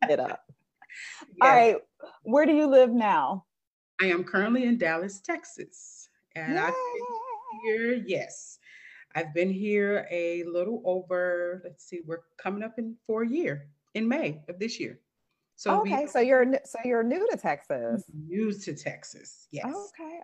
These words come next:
Speaker 1: awesome, awesome. Well, how do you like it so far?
Speaker 2: I like it. Again, it, it is big. Texas
Speaker 1: Yes.
Speaker 2: is huge. <laughs> It's a
Speaker 1: Yes, it
Speaker 2: lot.
Speaker 1: is. It's like a country. <laughs>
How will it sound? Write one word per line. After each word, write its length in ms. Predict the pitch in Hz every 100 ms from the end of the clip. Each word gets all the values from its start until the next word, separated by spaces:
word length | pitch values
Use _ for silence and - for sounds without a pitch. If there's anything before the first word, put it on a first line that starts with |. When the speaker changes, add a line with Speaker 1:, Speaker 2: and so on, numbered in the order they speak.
| -
Speaker 1:
awesome, 800 | 269 440 - - 226 175 143 135
awesome. 500 | 214 330 - 139 151 -
Well, 200 | 185 185
how 140 | 220
do 60 | 214
you 80 |
like 140 | 180 165
it 80 | 151
so 100 | 117
far? 180 | 107 - _ _ _ _ _ 349
Speaker 2:
I 320 | 415 427 440 -
like 140 | 175
it. 60 | - _ _ -
Again, 600 | 196 202 220 233 247 233
it, 160 | 208 196
it 140 | 190
is 180 | 170 196
big. 460 | - 143 165 240 - _ _ _ - 151 -
Texas 340 | 160 160 -
Speaker 1:
Yes. 20 |
Speaker 2:
is 180 | 226 240 -
huge. 520 | 165 131 - - - -
<laughs> 80 |
It's 240 | 285 220 156
a 60 | 156
Speaker 1:
Yes, 40 |
it 80 | 170
Speaker 2:
lot. 260 | 139 - - 143 311
Speaker 1:
is. 160 | - - - -
It's 160 | 262 -
like 160 | 175
a 80 | 165
country. 600 | - 190 190 - 160 196
<laughs> 60 | _